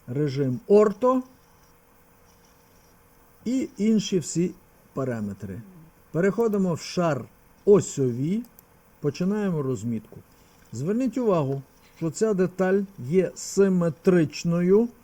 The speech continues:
відносно горизонтальної осі. Тому ми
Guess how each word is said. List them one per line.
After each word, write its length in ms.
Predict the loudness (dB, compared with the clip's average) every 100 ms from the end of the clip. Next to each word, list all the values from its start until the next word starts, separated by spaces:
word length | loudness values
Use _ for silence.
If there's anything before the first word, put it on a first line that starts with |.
| _ -20 _ -4
відносно 720 | -2 0 0 0 0 0 2
горизонтальної 1000 | 2 0 -2 -4 -2 0 0 0 0 -2
осі. 500 | -2 -4 -2 -4 -6 -12 _ _ _
Тому 280 | -4 -4 -4
ми 220 | -6